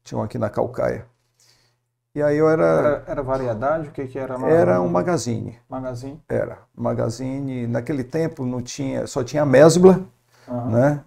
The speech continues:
Speaker 1: Não tinha C e A, não tinha Riachuelo. Tinha Ria-, tinha Riachuelo, tinha. Mas não tinha C e A, não tinha Renner, pelo menos aqui no Nordeste.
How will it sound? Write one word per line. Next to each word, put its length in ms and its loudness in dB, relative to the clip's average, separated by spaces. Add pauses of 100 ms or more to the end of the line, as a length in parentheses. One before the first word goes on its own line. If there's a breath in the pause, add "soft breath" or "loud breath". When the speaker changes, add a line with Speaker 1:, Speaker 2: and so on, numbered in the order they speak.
Speaker 1:
Não 120 4
tinha 200 -2
C 220 0
e 100 4
A, 160 6
não 140 2
tinha 180 -4
Riachuelo. 840 2
Tinha 200 2
Ria-, 220 2
tinha 240 2
Riachuelo, 480 4
tinha. 340 -4 (540 soft breath)
Mas 140 2
não 80 0
tinha 180 0
C 240 2
e 120 6
A, 420 6 (380 loud breath)
não 220 -2
tinha 1300 0
Renner, 580 2 (800)
pelo 160 0
menos 200 2
aqui 160 2
no 120 4
Nordeste. 640 4